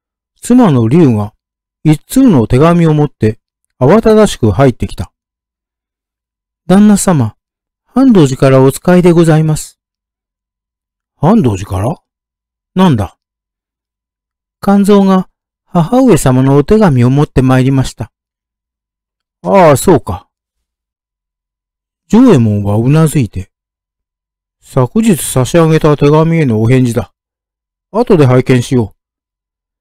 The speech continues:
「でも母上様は、おっつけここへお帰りなさるというおことづてでございますが。」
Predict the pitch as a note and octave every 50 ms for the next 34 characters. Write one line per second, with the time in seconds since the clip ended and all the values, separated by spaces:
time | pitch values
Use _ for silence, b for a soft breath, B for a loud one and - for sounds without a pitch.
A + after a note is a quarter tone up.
0 | _ _ _ _ _ _ _ _ _ _ - D#3 F#3 F#3 D#3+ C3 A2 - - D3
1 | D3 E3 G#3 B3 A#3 D#3+ - - E3 D3 C#3 C3+ C3+ C3+ C#3 _ _ _ _ _
2 | _ _ _ _ _ _ - - D#3+ - - _ - - - G#3+ G3+ - - G3
3 | - - G#3 G3+ G3 G3+ G3 - - G#3+ G#3 G#3 G#3 G3 G#3+ G#3+ G3 - A3 G3+
4 | E3 C#3 - C3+ C3+ C3+ C3+ C3+ C3+ _ _ _ _ _ _ _ - C#3+ - -
5 | F3 - F#3+ F#3 F3 - - G3+ F#3+ G3 F#3+ F3+ G3 F#3 G3 F#3+ F#3+ G3 G3 F#3
6 | - - C3 B2+ -